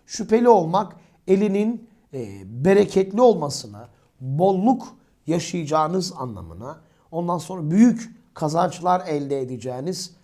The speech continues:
anlamlarına da gelmektedir değerli kardeşlerim. Sorunların, sıkıntıların atlatıldığı bir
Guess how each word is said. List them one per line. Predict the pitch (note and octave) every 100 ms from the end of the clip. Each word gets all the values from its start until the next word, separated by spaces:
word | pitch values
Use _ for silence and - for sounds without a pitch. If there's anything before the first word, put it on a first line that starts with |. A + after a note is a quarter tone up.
| _ -
anlamlarına | F#3 F3 E3+ D3 C3+ A2 A2+
da | A#2+ G#3+ A3+ - _ _ A2+ G#2
gelmektedir | D#3+ G3+ F#3 F3+ F3+ D3+ B2+ B2+ - _ _
değerli | C3+ D#3+ D3 E3
kardeşlerim. | E3+ C3+ B2 A#2 - F#2+ F2 _ _
Sorunların, | - - A3+ G3+ D#3+ C#3+ E3 G#3+ A3+ - _
sıkıntıların | - A3 - G3 F3 F3 D3+ G3 A3+ A3+ - _ -
atlatıldığı | F3 - - G#3+ F#3 A#3 G3
bir | F#3+ F#3